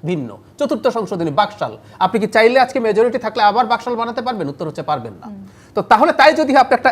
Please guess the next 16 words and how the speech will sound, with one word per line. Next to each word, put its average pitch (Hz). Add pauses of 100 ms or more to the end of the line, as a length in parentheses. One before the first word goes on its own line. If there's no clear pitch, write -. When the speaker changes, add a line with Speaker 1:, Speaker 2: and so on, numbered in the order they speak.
Speaker 1:
অ্যামেন্ডমেন্ট, 247
আপনি 202
একটা 214 (100)
অর্ডিন্যান্স 226
করলেন, 139
অধ্যাদেশ 175
দিলেন, 208 (600)
এই, 311 (180)
এই 311 (120)
সংশোধনীগুলো 240 (160)
সংবিধানে 196 (100)
অন্তর্ভুক্ত 170 (100)
করিতে 147
হইবে, 117 (720)
এটা 233 (100)
বলে 233